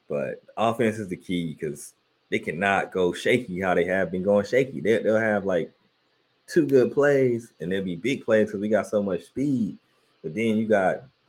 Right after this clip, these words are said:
five dead drives. They can't have that. And, and Ryan Cole has been arguably the offensive M V P, keeping it one hundred. Like, after the first two games, he was kinda shaky. We like, "Man," but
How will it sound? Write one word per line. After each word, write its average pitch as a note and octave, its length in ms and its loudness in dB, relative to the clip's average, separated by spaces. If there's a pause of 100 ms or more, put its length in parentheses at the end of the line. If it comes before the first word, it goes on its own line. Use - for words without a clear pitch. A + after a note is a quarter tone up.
(140)
five A2+ 420 2
dead A2 300 2
drives. A#2 420 0
They G#2 100 -2
can't G2 240 -6
have G2 240 -2
that. C#2+ 220 -8 (540)
And, D#2+ 240 -8
and F2+ 100 -8
Ryan C3 300 2
Cole D3 240 4
has F#2+ 100 -2
been F2 480 -2 (1120)
arguably G#2+ 500 0
the E2 100 0
offensive G2+ 400 -2
M F#2 140 -4
V F2 140 -4
P, F2 300 -8 (640)
keeping F2+ 200 -8
it C#2+ 80 -6
one D#2+ 160 -6
hundred. C#2 200 -10
Like, C#2+ 100 -6
after A#2 200 0
the G2+ 140 0
first A#2+ 220 4
two A#2 140 -2
games, B2+ 580 0 (1000)
he A#2+ 120 -6
was G#2+ 140 -2
kinda G#2+ 260 0
shaky. F2+ 460 -2
We G2+ 160 -2
like, - 220 -8
"Man," D#2+ 440 -6
but D#2+ 260 -6